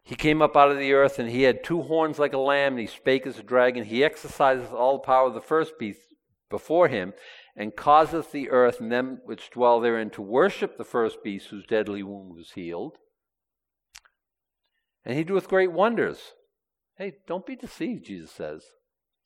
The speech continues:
"He doeth great wonders, so that he maketh fire come down from heaven on the earth in the sight of men. This is the abomination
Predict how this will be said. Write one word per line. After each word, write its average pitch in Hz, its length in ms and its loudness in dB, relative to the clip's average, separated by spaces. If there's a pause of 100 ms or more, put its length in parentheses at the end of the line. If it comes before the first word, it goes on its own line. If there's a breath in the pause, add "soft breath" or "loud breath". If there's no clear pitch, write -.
(480 soft breath)
"He - 160 -10
doeth 165 280 -2
great 170 180 2
wonders, 165 340 -2
so 143 100 -6
that 120 120 2
he 127 100 -4
maketh 135 280 -2
fire 143 300 2
come 120 200 -8
down 120 240 2
from 107 160 -14
heaven 139 260 -2
on 101 140 -6
the 101 120 -6
earth 117 240 -2
in 98 100 -14
the 92 80 -16
sight 110 280 0
of 101 60 -10
men. 110 340 -8 (880 soft breath)
This 143 220 -2
is 165 80 -10
the 151 100 -6
abomination 127 880 0